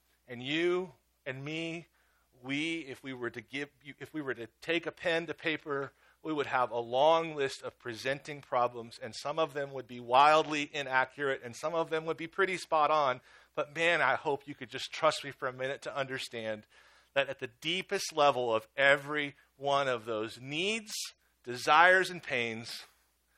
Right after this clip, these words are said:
Jesus really is the answer. And not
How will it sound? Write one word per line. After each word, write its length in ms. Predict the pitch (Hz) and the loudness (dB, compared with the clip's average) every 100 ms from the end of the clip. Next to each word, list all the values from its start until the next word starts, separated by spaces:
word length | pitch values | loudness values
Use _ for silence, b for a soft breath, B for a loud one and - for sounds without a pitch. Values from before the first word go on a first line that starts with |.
| _ _ - | _ _ -18
Jesus 500 | - 143 147 165 - - | -10 -8 -4 -4 -4 -12
really 540 | 123 131 151 156 151 - | -14 -8 -4 -2 -4 -6
is 420 | 139 131 120 120 - - _ _ _ _ | -2 0 -2 -4 -12 -16 _ _ _ _
the 160 | 127 135 | -10 -6
answer. 600 | 131 131 - 113 104 - _ _ _ _ _ _ _ _ _ _ - | -6 -6 -8 -12 -12 -18 _ _ _ _ _ _ _ _ _ _ -8
And 180 | 156 175 | 0 10
not 260 | 202 202 | 12 12